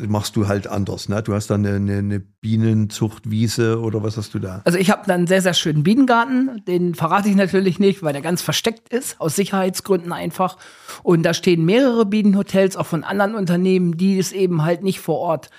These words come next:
Speaker 2: platzieren können. Alle anderen, die Platz haben, kommt es natürlich dann dort direkt vor Ort hin. Und, äh, was wir natürlich noch haben, äh, ist kleine Honiggläser, fünfzig Gramm,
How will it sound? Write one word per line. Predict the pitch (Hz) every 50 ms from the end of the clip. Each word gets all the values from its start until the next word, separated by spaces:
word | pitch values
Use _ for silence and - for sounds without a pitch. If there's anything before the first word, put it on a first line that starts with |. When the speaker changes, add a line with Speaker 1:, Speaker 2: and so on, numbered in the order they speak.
| _ _ -
Speaker 2:
platzieren | 170 147 - - - 196 208 233 254 254
können. | - - 214 214 214 220 220 214 - - - -
Alle | - 202 185 170 170 110
anderen, | - 175 196 208 202 202 202 185
die | 160 156
Platz | - - 165 170 165 - -
haben, | 175 170 170 170 170 165 165 165 175 - _ _
kommt | - - 175 165 156
es | 170 143 -
natürlich | 165 156 139 - 175 165 160 156 -
dann | - 147 143 147 147
dort | 143 156 151 151 - - - -
direkt | 147 135 143 143 -
vor | - - -
Ort | - 127 170 202 -
hin. | - 202 202 202 208 208
Und, | - - 185 185 190 180 -
äh, | - - 170 170 160 151
was | 170 175 -
wir | - 180
natürlich | 180 170 165 - 180 170 156 -
noch | - 185 180 175 -
haben, | - 175 180 180 180 180 175 175
äh, | 160 - 170 165 165 165 160 160 151
ist | - 175 175 160 - - -
kleine | - - 151 160 165 165 165 165 160 151 143 135 -
Honiggläser, | 185 180 208 220 196 - - 185 185 180 180 170
fünfzig | - - 180 165 - - - 165 143 -
Gramm, | - - 160 156 180 202 214 214